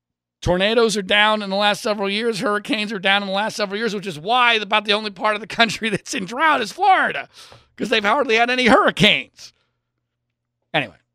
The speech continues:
it's a, just a pet peeve of mine, especially since almost nobody's talking about it. Our side never wants to take any credit when we're right, because we're always so afraid of being attacked. And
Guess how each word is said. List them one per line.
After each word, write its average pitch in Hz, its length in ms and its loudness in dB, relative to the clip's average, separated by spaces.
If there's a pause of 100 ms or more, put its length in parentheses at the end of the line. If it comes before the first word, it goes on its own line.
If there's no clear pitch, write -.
(160)
it's 156 140 -12
a, 170 60 -6
just 196 200 -4
a - 60 -4
pet 202 260 0
peeve 190 220 -4
of 156 80 -6
mine, 156 200 -2
especially 151 360 -4
since 131 380 -8 (400)
almost 151 340 0
nobody's 131 380 -8
talking 139 340 -2
about 127 280 -4
it. 127 120 -8
Our 147 140 -4
side 135 320 -4
never 165 480 0 (500)
wants 151 280 -6
to 151 100 -20
take 143 280 -2
any 143 160 -4
credit 165 540 -2 (440)
when 151 200 -6
we're 143 120 -4
right, 220 280 2
because 165 240 -8
we're 160 160 -2
always 175 240 -2
so 156 220 -2
afraid 131 560 -8 (480)
of 127 140 -12
being 135 240 -4
attacked. 151 560 0
And 139 360 -4